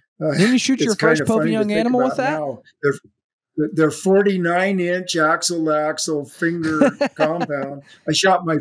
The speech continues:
Speaker 1: first Pope and Young animal with that bow, a, a Canada moose, uh, and, uh, and I shot some deer with it, and, uh, I still have that bow hanging on my wall. And, and like you say, there's, the history attached to that isn't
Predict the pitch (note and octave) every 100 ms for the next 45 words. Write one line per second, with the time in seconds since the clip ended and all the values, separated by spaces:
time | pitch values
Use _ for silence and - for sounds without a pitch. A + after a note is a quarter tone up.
0 | E3 F3 F3 - F3+ E3 E3+ E3+ D#3+ D#3+
1 | F3+ F3 C#3 C3 C#3+ C3 C3 C#3 C3+ C#3+
2 | C#3+ C#3+ - - C#3+ - E3+ F3 E3+ F3
3 | D#3+ D3 E3 - - _ _ _ _ -
4 | C#3+ D3 D3 - D3+ D3+ C#3+ D3 D3 C3+
5 | - _ _ _ - C3+ D3 C#3+ E3 D#3
6 | D#3+ F3 D#3+ D#3 D3 C3+ D#3+ D#3 - _
7 | D3+ C#3+ C#3+ C3+ C#3+ C#3 C3 - _ _
8 | _ _ E3 D#3 D#3 F#3 D#3+ D#3+ D3+ D3
9 | C#3+ D#3 D3 D3+ D#3 D3 C#3+ C#3 C3+ F3+
10 | D#3+ C3+ D3 C3+ C#3+ C3+ C3+ C3+ C#3 D3
11 | C#3 C3+ C3 D3+ F#3+ E3+ C3+ A#2+ - _
12 | _ _ _ D3+ D3+ F3+ F#3+ G3+ D#3 C#3+
13 | C#3+ C#3 D3+ D#3 F#3 D#3+ C#3+ C#3+ - D3
14 | D3+ E3 B2+